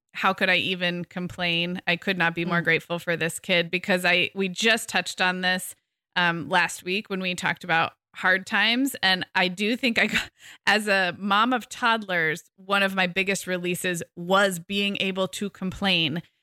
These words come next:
Speaker 1: mostly to my peer group. Like, I had a great group of mom friends,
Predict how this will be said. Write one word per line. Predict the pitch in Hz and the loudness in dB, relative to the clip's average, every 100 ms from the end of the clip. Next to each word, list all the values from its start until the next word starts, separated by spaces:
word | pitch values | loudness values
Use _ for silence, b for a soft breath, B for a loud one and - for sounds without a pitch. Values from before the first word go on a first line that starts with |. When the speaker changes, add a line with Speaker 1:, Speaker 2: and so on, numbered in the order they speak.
| - | 0
Speaker 1:
mostly | 233 240 285 | 2 2 2
to | 302 | 4
my | 269 226 | 4 4
peer | - 214 196 | 2 2 2
group. | 190 196 226 | 2 0 2
Like, | 202 185 - | 2 2 2
I | |
had | 185 190 | 0 2
a | 185 | 2
great | 190 185 | 2 0
group | 190 196 | 0 -2
of | 208 | 0
mom | 190 175 185 | 2 2 2
friends, | - 185 190 214 | 0 2 2 -2